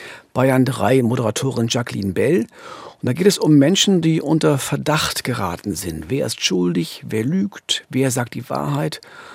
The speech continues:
Und wer am Ende immer die Richtigen verurteilt?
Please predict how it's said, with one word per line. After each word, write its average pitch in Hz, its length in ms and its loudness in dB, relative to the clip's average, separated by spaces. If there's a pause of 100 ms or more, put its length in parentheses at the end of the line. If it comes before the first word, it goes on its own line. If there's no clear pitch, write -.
(140)
Und 113 220 -4
wer 135 180 2
am 131 140 0
Ende 143 240 0
immer 127 180 -2
die - 140 -8
Richtigen 160 560 2
verurteilt? - 840 -4